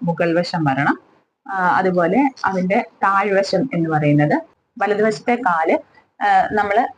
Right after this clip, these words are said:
താഴെ ഇരിക്കും, താഴെ ഇരിക്കുന്ന പൊസിഷൻ വലത് കാല്, ആ, മുകൾ മുൻപോട്ട് നീക്കിയിട്ട് ഇതിന്റെ ഈ സ്ക്രോൾ, സ്ക്രോൾ വന്നിട്ട്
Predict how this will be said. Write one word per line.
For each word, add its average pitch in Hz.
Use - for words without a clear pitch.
താഴെ 220
ഇരിക്കും, 165
താഴെ 180
ഇരിക്കുന്ന 185
പൊസിഷൻ 180
വലത് 208
കാല്, 156
ആ, 196
മുകൾ 202
മുൻപോട്ട് 208
നീക്കിയിട്ട് 147
ഇതിന്റെ 208
ഈ 214
സ്ക്രോൾ, 196
സ്ക്രോൾ 202
വന്നിട്ട് 165